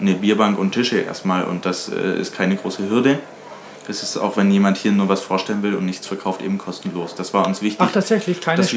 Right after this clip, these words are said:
Speaker 2: Standmiete?
Speaker 1: Genau, die kommerziellen, ähm, bezahlen,
Speaker 2: Okay.
Speaker 1: die mitverkaufen
Speaker 2: Mhm.
Speaker 1: wollen. Aber das war uns wichtig, dass jeder, der wirklich was zu zeigen hat, dahin kann. Und das Finanzielle jetzt außer von der Anreise und so weiter erstmal kein Problem darstellt.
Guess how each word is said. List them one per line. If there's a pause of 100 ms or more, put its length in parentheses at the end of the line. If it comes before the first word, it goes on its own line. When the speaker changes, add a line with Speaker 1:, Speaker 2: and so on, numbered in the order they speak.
Speaker 2:
Standmiete?
Speaker 1:
Genau,
die
kommerziellen,
ähm, (100)
bezahlen, (100)
Speaker 2:
Okay.
Speaker 1:
die
mitverkaufen
Speaker 2:
Mhm.
Speaker 1:
wollen.
Aber (240)
das
war
uns
wichtig,
dass
jeder, (260)
der
wirklich
was
zu
zeigen
hat,
dahin
kann.
Und (160)
das
Finanzielle
jetzt
außer
von
der
Anreise
und
so
weiter
erstmal
kein
Problem
darstellt.